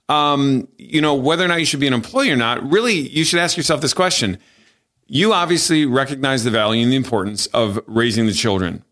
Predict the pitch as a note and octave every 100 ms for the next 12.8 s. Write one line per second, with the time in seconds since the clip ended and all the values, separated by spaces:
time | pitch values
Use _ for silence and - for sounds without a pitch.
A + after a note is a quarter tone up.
0 | _ A2 A2+ A#2 A2 A2+ - _ _ -
1 | - F3 D#3+ D#3 C#3+ - B2+ B2+ F#3+ G#3+
2 | F#3+ F3 D3+ C#3+ C3 - B2 A2 B2 B2
3 | A2+ A2 - G#2+ G2 D3 D#3+ C#3 A2+ -
4 | - A2 - F3 B2 F2+ F2 F2 B2+ B2+
5 | - B2 A#2 D3+ D#3 - C#3+ C3 D3 C#3
6 | A#2+ F2+ B2 B2+ C3 C3 B2 A2+ A#2 B2+
7 | B2 A#2+ A#2 A2+ - B2 A#2+ C3 A#2+ A#2
8 | A2 G#2 A2 E3+ B2 C3 - - A#2 A2+
9 | A2+ G#2+ A#2 F3+ F#2 - - A#2 A#2+ B2+
10 | B2+ C3+ A#2 B2+ - C3 A#2 - A#2+ C3+
11 | B2+ - B2+ C3 A#2+ A2+ A2+ A#2+ A#2 A#2
12 | A#2 G#2 - - G3+ B3+ A#3